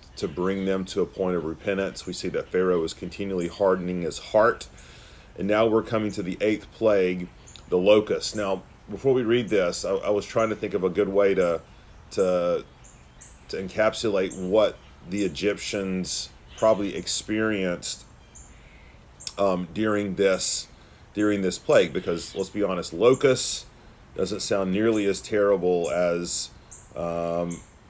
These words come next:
the, the last plague of boils on the skin and those sorts of things. But, but think about it this way,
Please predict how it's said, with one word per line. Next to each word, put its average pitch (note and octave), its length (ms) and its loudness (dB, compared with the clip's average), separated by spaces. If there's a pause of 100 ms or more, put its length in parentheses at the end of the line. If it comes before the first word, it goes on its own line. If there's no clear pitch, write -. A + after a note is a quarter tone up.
(880)
the, E2+ 120 -8 (160)
the F2 200 -4 (200)
last G2 380 0
plague F2 300 0
of D2+ 200 -8
boils F#2+ 420 6
on F#2 140 -2
the F2 80 -6
skin F#2+ 500 -2
and F2 100 -2
those F2+ 200 0
sorts F#2 240 -4
of F2 100 -6
things. F2+ 300 -4
But, - 260 0 (640)
but G#2 260 4 (800)
think D3+ 160 0
about C3 240 6
it G2 100 2
this G2+ 280 0
way, D2+ 320 -2